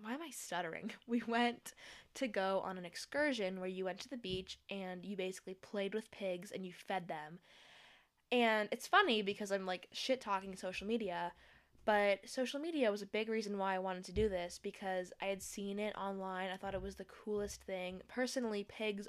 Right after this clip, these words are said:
are one of my favorite animals, I'm not gonna lie. So I was very intrigued by this,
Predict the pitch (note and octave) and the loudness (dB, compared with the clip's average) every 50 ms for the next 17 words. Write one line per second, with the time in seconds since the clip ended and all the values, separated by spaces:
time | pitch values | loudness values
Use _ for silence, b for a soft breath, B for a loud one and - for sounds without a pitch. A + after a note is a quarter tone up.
0 | - - G3 G3 F#3+ F#3+ F#3+ F#3+ F#3+ F#3 F#3+ F#3+ F#3 F#3 F#3 G3 F#3 F3 F3+ F3+ | -2 0 4 4 6 6 4 2 0 -2 -2 -2 -2 -2 -2 -2 -2 -2 0 0
1 | F#3 F3+ F3+ F3+ E3+ E3+ E3 E3 E3+ E3+ - - - F#3+ F#3+ F#3 F3 - E3+ E3+ | 0 -2 -2 -4 -4 -4 -4 -6 -6 -8 -8 -8 -6 -2 -2 -4 -4 -4 -8 -8
2 | E3 E3+ F3 E3+ E3 E3 E3 E3+ - - - - - A3 G3+ F#3+ D#3+ F3+ G3+ G3 | -6 -6 -4 -4 -4 -4 -6 -6 -8 -10 -10 -4 -2 0 0 0 0 0 0 -2
3 | G3 F#3 G3 G#3 A#3+ B3+ A#3+ G#3 F#3 - - - - G3+ G3 F#3 F3 - D#3+ D#3 | -2 -2 0 2 4 4 4 2 0 -6 -8 -2 0 0 0 0 -2 -6 -8 -8
4 | D#3+ D#3+ D#3+ D#3+ F3 - - | -8 -8 -8 -8 -8 -10 -12